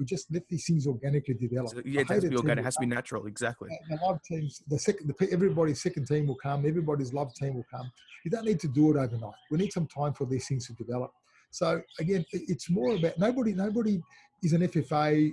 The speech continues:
Speaker 1: supporter or an E P L supporter or a, a A F L supporter. They s-, love their clubs. That's what they do. In, in the most supported, um, uh, jurisdictions. I mean, I, I'm an A F L supporter too.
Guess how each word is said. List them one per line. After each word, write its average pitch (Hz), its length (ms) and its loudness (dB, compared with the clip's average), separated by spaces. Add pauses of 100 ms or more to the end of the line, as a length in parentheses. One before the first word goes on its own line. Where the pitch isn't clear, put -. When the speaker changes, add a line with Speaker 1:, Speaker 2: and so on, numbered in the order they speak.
Speaker 1:
supporter 151 440 0
or 123 220 -2
an 135 60 0
E 165 100 2
P 135 200 -2
L 143 120 -2
supporter 139 640 -4
or 131 420 -2
a, 131 140 -2 (480)
a 156 160 2 (100)
A 165 160 4
F 151 140 0
L 139 160 0
supporter. 139 500 -8
They 165 140 -2
s-, - 200 -6 (140)
love 147 260 -8
their 135 160 -2 (140)
clubs. - 320 -20 (300)
That's 147 140 -10
what 156 80 -4
they 123 80 -4
do. 120 220 -8 (300)
In, 160 160 -6
in 170 260 4
the 156 60 2
most 147 280 0
supported, 156 440 -2 (240)
um, 139 380 -2 (400)
uh, 135 280 -6 (300)
jurisdictions. 147 540 -2 (420)
I 156 40 2
mean, 165 100 4
I, 185 60 4
I'm 190 240 2
an 185 80 4
A 180 80 4
F 165 120 -2
L 190 80 2
supporter 165 400 -2
too. 185 260 -2